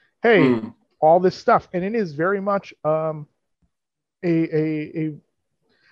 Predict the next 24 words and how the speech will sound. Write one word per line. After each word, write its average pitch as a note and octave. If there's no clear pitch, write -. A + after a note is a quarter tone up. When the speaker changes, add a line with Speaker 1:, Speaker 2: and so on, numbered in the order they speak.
Speaker 1:
a E3+
challenging F3+
thing D#3+
to D#3+
watch C3+
if C#3+
you're D3
not C3
part C#3
of C3+
that C3
conversation, C3
because C#3
it C#3+
is C#3
ideas D3+
flowing D#3
all C#3
over C3+
the -
place. -
However, G#3
it's F#3
about E3+